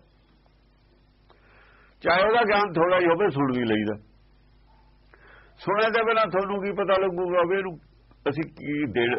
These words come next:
ਇਹ, ਇਹ ਕਿੱਥੇ ਕਮੀ ਹੈ ਇਹਦੀ। ਜਿਵੇਂ ਬੱਚੇ ਨੂੰ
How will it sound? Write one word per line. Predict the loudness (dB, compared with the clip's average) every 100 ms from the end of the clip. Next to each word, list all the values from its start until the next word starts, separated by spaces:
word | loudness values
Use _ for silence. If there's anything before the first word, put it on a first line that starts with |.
| -4
ਇਹ, | -10 -6 -2
ਇਹ | -2
ਕਿੱਥੇ | -4 -4 -2
ਕਮੀ | 0 0
ਹੈ | 0 0
ਇਹਦੀ। | -2 -6 -12 _ _ _ _ _ _ _ _ -20 -20 -20 _ -20 _
ਜਿਵੇਂ | 0 2 2
ਬੱਚੇ | 0 0 0 0
ਨੂੰ | 0 -4 -6